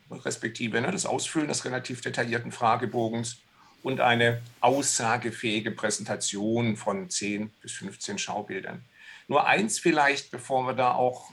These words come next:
ähm, den Herrn Haselmeier bitten, aus meiner Sicht noch vorweg. Ich denke, in der Regel liegen Unterlagen ja vor oder müssen eh für unternehmensinterne Zwecke erstellt werden. Ne? Das ist der eine Punkt, den man hier, glaube ich, bedenken muss.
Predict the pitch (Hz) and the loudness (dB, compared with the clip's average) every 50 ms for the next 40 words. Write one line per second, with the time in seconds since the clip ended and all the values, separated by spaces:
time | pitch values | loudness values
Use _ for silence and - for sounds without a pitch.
0 | - - - 123 123 120 123 127 120 - - - - _ _ _ _ _ - - | -8 -4 0 2 2 2 0 -2 -8 -12 -16 -20 -20 _ _ _ _ _ -10 -6
1 | 110 127 127 120 110 107 110 - - - 190 165 143 143 139 135 131 - 139 127 | -2 -2 0 0 2 2 2 2 2 0 0 2 4 4 6 4 2 0 -2 -8
2 | - - 131 127 123 - 131 - - 113 104 123 160 175 170 170 - - 127 - | -6 -6 -4 -4 -2 -2 -2 0 2 4 4 4 4 4 2 0 0 -2 -4 -4
3 | - - 120 117 117 - - - 113 104 92 87 90 87 - - - _ _ _ | -4 -2 -2 -2 -2 -2 0 4 4 4 4 2 -2 -4 -6 -10 -18 _ _ _
4 | _ _ _ _ _ _ _ _ _ _ _ _ _ _ _ _ _ _ _ _ | _ _ _ _ _ _ _ _ _ _ _ _ _ _ _ _ _ _ _ _
5 | _ _ _ _ _ _ _ _ _ _ _ _ _ - 139 143 - - - - | _ _ _ _ _ _ _ _ _ _ _ _ _ -10 -8 -6 -6 -6 -6 -2
6 | - 131 147 143 139 143 - - 123 127 120 107 113 113 139 147 - 143 127 120 | -2 -2 -2 -2 -4 -8 -8 -6 -4 -4 -4 -4 -4 -4 -4 -4 -4 -4 -4 -2
7 | 123 117 110 117 113 - 127 117 - 117 110 104 104 107 101 101 104 98 - 95 | -2 -2 -4 -4 -6 -4 -4 -2 -2 0 0 0 0 0 0 -2 -2 -2 -2 -2
8 | - - - 104 90 - 95 - - - _ _ _ _ - 135 135 131 127 131 | -4 -4 -8 -6 -4 -4 -4 -4 -6 -12 _ _ _ _ 0 2 4 4 4 4
9 | 127 - 127 120 113 120 123 123 127 127 120 117 - - 120 113 110 110 107 110 | 2 0 0 -2 0 2 4 4 6 4 4 2 2 2 6 6 6 6 4 0
10 | 117 117 107 104 107 107 104 104 - 120 117 113 110 117 104 101 101 101 - - | 0 0 2 2 0 0 -2 -2 -2 -4 -4 -2 0 0 0 0 0 -2 -2 -4
11 | - 92 98 - 110 - - - - - - - - - - - - - - - | -4 -4 -4 -2 -4 -4 -2 -4 -6 -6 -6 -8 -8 -8 -10 -10 -10 -12 -8 -4
12 | - 147 185 175 - 131 120 - - 113 101 104 104 113 113 107 - - 95 92 | -4 -2 -2 0 0 -2 0 2 2 2 4 4 2 2 0 -2 -4 -6 -8 -6
13 | 95 101 95 92 92 101 - - 98 90 - - - - - - - 98 107 - | -4 -4 -4 -4 -4 -6 -4 -2 -2 -2 -2 -4 -8 -8 -6 -4 -4 -6 -6 -6
14 | 113 107 110 117 117 - - | -4 -2 -2 -2 -2 -4 -6